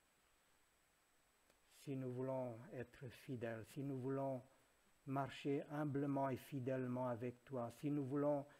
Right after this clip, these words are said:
être des disciples comme Marie, qui ne négligent pas ta présence, qui ne négligent pas tes commandements, tes enseignements, tu es prêt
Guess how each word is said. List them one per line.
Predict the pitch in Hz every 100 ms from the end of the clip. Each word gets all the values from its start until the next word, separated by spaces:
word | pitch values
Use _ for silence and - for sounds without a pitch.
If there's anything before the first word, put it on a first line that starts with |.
| - -
être | - 135 127
des | 135 135
disciples | 135 139 - 147 139 -
comme | 151 135
Marie, | 131 131 123 127 123 - - - _ _ _ - - _ _
qui | - 143
ne | 143
négligent | 127 165 151 151 139 160 151
pas | - 147
ta | - 139
présence, | - 151 123 139 131 -
qui | -
ne | 151
négligent | 151 127 147 143 -
pas | 165 160 151 - - _ _ _ _ _ _ _ 156 143
tes | - 139
commandements, | 165 147 147 127 143 143
tes | 139 151 127
enseignements, | 135 - 143 135 131 117 127 _ _ _ _ _ _ _ _ _ _ _ _ - _ _ _ -
tu | 127
es | 120
prêt | 117 117 127 120